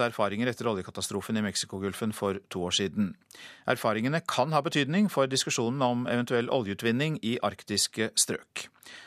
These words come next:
Arbeidsministeren sier at hun vil gå gjennom regelverket for å sikre Norge en trygg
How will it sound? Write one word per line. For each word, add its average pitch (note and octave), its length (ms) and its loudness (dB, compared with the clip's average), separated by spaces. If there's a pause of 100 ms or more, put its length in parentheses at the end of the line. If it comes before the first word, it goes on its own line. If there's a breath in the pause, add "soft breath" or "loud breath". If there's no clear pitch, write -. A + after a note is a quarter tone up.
(140)
Arbeidsministeren D3+ 840 2
sier B2 200 6
at B2 160 2
hun B2 160 2
vil A#2+ 160 0
gå B2+ 160 4
gjennom A#2 280 2
regelverket B2 680 0
for B2 160 0
å C3 80 2
sikre A#2+ 320 0
Norge A2+ 400 2
en C3 160 2
trygg D3 380 -4